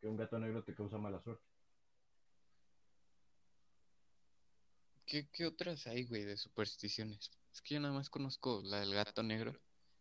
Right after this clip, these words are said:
Speaker 1: Eh,
Speaker 2: la del número trece y la de la escalera.
Speaker 1: ok. Este, banda, les voy a decir el título y les digo la página para que, bueno,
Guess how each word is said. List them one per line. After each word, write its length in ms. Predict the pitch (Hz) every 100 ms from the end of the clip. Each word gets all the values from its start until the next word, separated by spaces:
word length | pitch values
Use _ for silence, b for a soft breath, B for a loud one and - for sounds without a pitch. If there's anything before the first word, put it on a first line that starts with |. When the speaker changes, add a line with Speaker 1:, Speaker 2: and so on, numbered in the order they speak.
| - - - - 107
Speaker 1:
Eh, 300 | 101 98 98
Speaker 2:
la 80 |
del 140 | 104 104
número 300 | 107 113 104
trece 400 | - 101 - 151
y 80 | 113
la 160 | 95
de 120 | 98
la 100 | 98
escalera. 600 | 101 - 104 101 98 - -
Speaker 1:
ok. 180 | 110 107 104 98 - - - - - -
Este, 260 | 113 110 101
banda, 240 | 113 127 135
les 220 | 120 104
voy 140 | 135
a 40 | 139
decir 240 | 135 135
el 100 | 131
título 500 | 139 135 190 226 233 139
y 180 | 127 123
les 200 | 117 113
digo 180 | 127
la 140 | 127 113
página 360 | 123 139 151
para 240 | 143 117 104
que, 300 | 104 92 -
bueno, 320 | 117 120 117